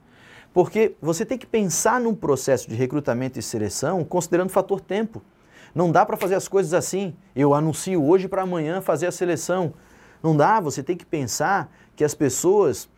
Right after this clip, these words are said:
também precisam de tempo pra ver. Isso tem a ver até com estatística. Vamos supor, jornal. Não adianta pensar num anúncio de jornal e achar que todo mundo viu. Ainda mais se você tem muitos concorrentes também anunciando a sua vaga.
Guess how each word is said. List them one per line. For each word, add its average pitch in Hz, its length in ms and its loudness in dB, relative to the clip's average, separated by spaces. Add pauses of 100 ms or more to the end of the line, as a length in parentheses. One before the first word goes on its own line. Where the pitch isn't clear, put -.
(340)
também 180 400 4
precisam 190 380 -2
de 185 140 -2
tempo 214 600 0
pra 120 240 0
ver. 98 300 -8 (580)
Isso 147 220 -2
tem 190 140 4
a 151 40 0
ver 175 100 2
até 180 160 -2
com 190 120 -8
estatística. 214 840 -8 (520)
Vamos 175 200 2
supor, 160 420 0
jornal. 151 580 2
Não 151 100 -6
adianta 220 300 -2
pensar 220 400 -2
num 196 240 -2
anúncio 185 400 -2
de 147 140 -4
jornal 139 600 0 (200)
e 196 80 0
achar 208 240 2
que 196 100 -18
todo 190 180 -2
mundo 214 180 -4
viu. 202 340 -4 (280)
Ainda 156 280 2
mais 147 180 -2
se 185 60 -10
você 190 180 -2
tem 208 160 -2
muitos 196 640 2
concorrentes 185 880 -2 (360)
também 233 400 4
anunciando 185 480 -4
a - 20 -2
sua 135 240 0
vaga. 110 420 -4